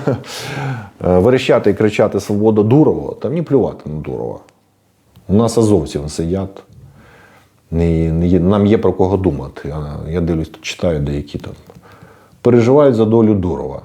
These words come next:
За що б я ще переживав? Ну, ось так би я поговорив би на, м, цю тему і відреагував на подію, яку неможливо просто проігнорувати. Дякую всім за увагу,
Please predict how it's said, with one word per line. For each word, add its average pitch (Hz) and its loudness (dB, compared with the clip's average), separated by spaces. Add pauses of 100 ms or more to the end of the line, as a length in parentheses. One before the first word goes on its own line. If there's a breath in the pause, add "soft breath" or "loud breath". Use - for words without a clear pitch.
(320)
За 87 -2
що 127 0
б 120 -2
я 117 0
ще 110 -2
переживав? 92 0 (880 loud breath)
Ну, 170 4
ось 175 0
так 107 0
би 87 0
я 95 0
поговорив 90 -2
би 80 0 (500)
на, 82 -2 (200)
м, 92 -2 (500)
цю 101 2
тему 110 0
і 98 -2
відреагував 87 0
на 98 2
подію, 98 2
яку 80 -2
неможливо 78 -2
просто 82 -6
проігнорувати. 76 -2
Дякую 101 2
всім 92 -4
за 87 2
увагу, 110 0